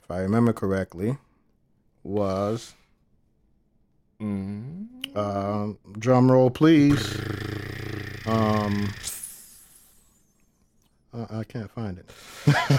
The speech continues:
Speaker 1: <laughs> The final one was, oh, here it is. Here it is.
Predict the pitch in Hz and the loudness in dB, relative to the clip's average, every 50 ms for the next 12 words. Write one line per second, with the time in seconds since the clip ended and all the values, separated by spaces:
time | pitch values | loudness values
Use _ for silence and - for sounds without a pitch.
0 | - - - 143 - - 123 - 113 113 - 107 - 123 127 - - 131 135 - | 2 2 2 6 6 8 8 8 6 4 2 2 0 0 0 2 2 2 2 2
1 | - 127 127 127 120 101 104 104 120 107 104 101 101 101 101 104 107 104 101 104 | 2 0 0 2 2 0 -2 -2 -2 -2 -4 -4 -4 -4 -4 -2 -2 -2 -2 -4
2 | 104 - - - 101 98 98 98 98 117 117 - - - 139 147 160 165 160 160 | -4 -4 -6 -6 -6 -6 -6 -4 0 0 0 2 2 4 4 6 6 6 6 6
3 | 156 160 160 160 156 151 147 147 151 156 156 156 151 147 143 135 127 - - - | 8 8 8 6 6 4 4 4 6 6 8 8 8 8 6 6 4 0 -4 -10
4 | - - - - - - 123 120 127 151 151 156 156 135 110 101 - - 139 139 | -16 -18 -20 -20 -6 0 2 6 6 8 8 8 8 8 6 4 2 2 4 6
5 | 143 147 139 120 107 - - | 8 8 6 6 4 2 -2